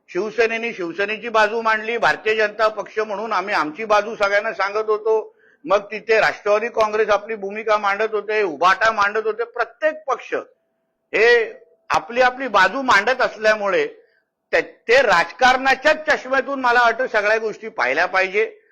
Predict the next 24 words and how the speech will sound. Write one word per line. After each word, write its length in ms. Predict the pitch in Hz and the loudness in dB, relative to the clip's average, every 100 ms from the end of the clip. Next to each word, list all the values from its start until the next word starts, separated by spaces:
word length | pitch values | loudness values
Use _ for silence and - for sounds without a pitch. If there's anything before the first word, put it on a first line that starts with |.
| _ _ | _ _
कुठल्याही, 640 | 175 170 - 233 220 247 247 240 _ _ | -12 -12 0 2 4 2 -4 -8 _ _
कुठल्याही 380 | 196 175 202 226 | -18 -8 0 0
गोष्टी 320 | 226 214 220 | 2 -2 -2
वैयक्तिक 560 | 226 180 202 214 262 - | 0 4 4 2 -6 0
पातळीवर 440 | 233 202 254 254 | 0 0 2 2
तर 40 | 262 | 0
कुठल्याच 340 | 262 240 277 | -6 -2 -2
गोष्टी 300 | 254 240 254 | -2 -6 -2
झालेल्या 360 | 220 208 214 202 | 0 2 2 2
नाहीत, 180 | 190 185 _ _ _ _ _ _ _ - | 0 -4 _ _ _ _ _ _ _ -10
कुठल्याच 280 | 294 311 277 | 0 2 2
गोष्टी 320 | 262 240 247 | 0 -4 -2
झाल्या 220 | 202 202 | 0 0
नाहीत. 160 | 196 185 | -4 0
हे 120 | 202 | 0
तुमचे 460 | 233 254 240 226 254 | -2 -8 -12 -4 -2
सगळे 260 | 247 254 | 0 -2
काल्पनिक 600 | 277 208 202 202 262 269 | -2 0 0 0 -2 0
सगळ्या 240 | 254 240 254 | -2 0 -2
स्टोऱ्या 340 | 254 240 240 | 0 2 4
आहेत 180 | 247 220 - - _ _ _ _ _ 254 | 4 2 -2 -16 _ _ _ _ _ 2
की 40 | |
असं 280 | 226 180 226 | 2 2 2
झालं, 380 | 202 208 220 | 4 4 4